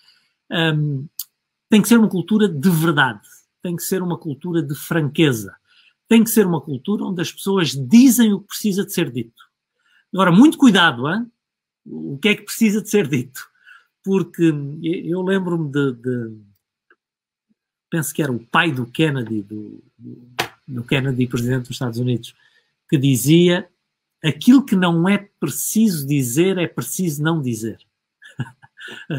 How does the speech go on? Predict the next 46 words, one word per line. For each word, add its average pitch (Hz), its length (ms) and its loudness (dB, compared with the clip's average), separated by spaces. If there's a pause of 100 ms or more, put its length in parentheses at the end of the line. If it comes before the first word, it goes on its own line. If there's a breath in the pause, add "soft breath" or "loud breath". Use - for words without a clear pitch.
(120)
Reparem, 123 540 -2
aquilo 262 440 2
que 208 100 -2
não 180 260 0
é 269 80 2
preciso 180 460 -8
dizer, 135 500 -2 (580)
é 165 100 -2
preciso 165 440 -4
não 185 200 -2
dizer. 107 380 -6 (460 soft breath)
Isto - 160 -2
significa 240 400 6
o 147 60 0
quê? 113 160 -6
Que 226 140 -4
às 180 100 0
vezes 208 180 -2
nós 202 200 -2
dizemos 170 280 -4
demais, 120 360 -12
às 147 120 -10
vezes 185 200 -4
nós 180 200 -6
falamos 170 320 -6
demais, 113 400 -10
às 139 140 -6
vezes 175 220 0
nós 180 220 -2
somos 185 340 -2
impulsivos, 160 1120 -2 (460 loud breath)
às 165 220 2
vezes 180 380 4
nós 196 280 2
não 180 160 -2
temos 220 320 0
cuidado 190 380 -2 (100)
com 190 60 -6
as 160 100 -6
palavras, 123 540 -4
às 143 180 -2
vezes 170 320 0
nós 180 260 2
magoamos 175 800 4
os 127 240 -4
outros. 147 480 -4